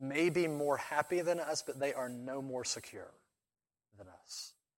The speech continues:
And I pray that that would radically transform us, change us, to know that we are loved by a gracious, covenantally faithful Father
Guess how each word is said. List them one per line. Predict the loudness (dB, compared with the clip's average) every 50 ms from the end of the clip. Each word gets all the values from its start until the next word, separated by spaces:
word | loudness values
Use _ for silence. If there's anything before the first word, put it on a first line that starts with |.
| _ _ _ _ _ _ _ _ _ _ _ _ _ _ _ _
And | 4
I | 4
pray | 6 4 2 2
that | 4 2
that | 2 2 2
would | 0
radically | 0 0 0 0 0 -2 -2 -2 -4 -4 -4
transform | -2 -4 -4 -4 -4 -4 -4 -2 -4 -4 -4 -4
us, | -6 -6 -2 0 0 0 0 -2 -4 -8 -10 -6
change | -6 -6 -4 -4 -4 -4 -4 -4 -4 -2
us, | -2 -2 -2 -2 -2 -4 0 0 0 0 -2 -6 -16 -20 -20 _ _ _ _ _ _ _ _ _ _ -8
to | -2
know | 2 4 4 4
that | 4 2 0
we | 0 0 0
are | 2 0 0
loved | 0 0 0 4 6 6 6 6 6 2 0 -2
by | 0 0 0
a | -2 -4 -6
gracious, | -8 -6 -6 -4 0 0 0 0 0 -2 -2 0 -2 0 0 0 0 0 0 -2 -4 -8 -12 -20 -20 _ _ _ _ _ _ _ _ -20 -14 -8
covenantally | -8 -6 -6 -6 -6 -6 -6 -8 -8 -8 -8 -6 -6 -8 -10 -14 -20 -20 _ _
faithful | -4 -4 -4 -4 -6 -12 -14 -10 -8 -6 -6 -6 -8 -12 _ _ _ _ _ _ _ _ _ _ _ _ -2
Father | -2 -2 -2 -4 -8 -14